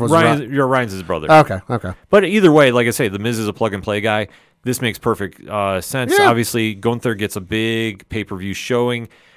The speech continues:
Speaker 2: I don't know if they would tease something down the road, per se, about who's next. I know there, there was some internet comment, I believe, came across my wire that he said that his mission is not over till he faces one Brock Lesnar.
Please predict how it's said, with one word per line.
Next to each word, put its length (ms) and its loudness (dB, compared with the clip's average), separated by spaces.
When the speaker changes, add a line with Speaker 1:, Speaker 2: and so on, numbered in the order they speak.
Speaker 2:
I 140 0
don't 220 4
know 220 4
if 100 -4
they 100 0
would 180 -4
tease 300 -6
something 460 -8
down 260 -2
the 80 -6
road, 680 -2
per 160 -6
se, 400 -4
about 340 -2
who's 240 -6
next. 560 -8
I 160 -6
know 300 0
there, 220 -2
there 180 -2
was 180 -4
some 220 -10
internet 480 -8
comment, 480 -8
I 80 -6
believe, 380 -10
came 180 -10
across 280 -4
my 120 -6
wire 480 -4
that 240 -6
he 320 -10
said 320 -10
that 160 -8
his 160 -10
mission 320 -10
is 140 -12
not 180 -6
over 240 -6
till 160 -12
he 60 -10
faces 360 -12
one 240 -10
Brock 280 -8
Lesnar. 500 -12